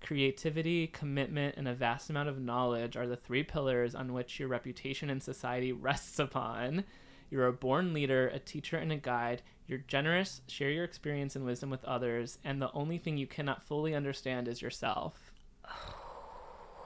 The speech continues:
Speaker 2: Accurate.
Speaker 1: I know, like, what a read.
Speaker 2: Creative problem solver.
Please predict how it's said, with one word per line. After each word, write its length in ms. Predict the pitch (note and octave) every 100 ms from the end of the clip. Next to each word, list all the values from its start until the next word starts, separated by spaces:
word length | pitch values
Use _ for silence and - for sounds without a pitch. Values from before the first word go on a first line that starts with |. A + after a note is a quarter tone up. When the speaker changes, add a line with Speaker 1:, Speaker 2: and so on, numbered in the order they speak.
| - - -
Speaker 2:
Accurate. 800 | G#3 A3 G3 - D#3+ D3 - -
Speaker 1:
I 220 | D#3 F#3+
know, 460 | F#3+ A3+ C#4 A3+ F#3
like, 160 | E3
what 120 | E3+
a 80 | G3
read. 640 | F3+ F3 A3+ E3 C#3 D#3 F#3+
Speaker 2:
Creative 1000 | G3+ F#3+ F3+ F#3 F#3+ G3 G3 F#3 D#3 -
problem 600 | - - F#3 F#3+ E3+ D#3
solver. 840 | - - - - C#2 C2 C#2+ D#2+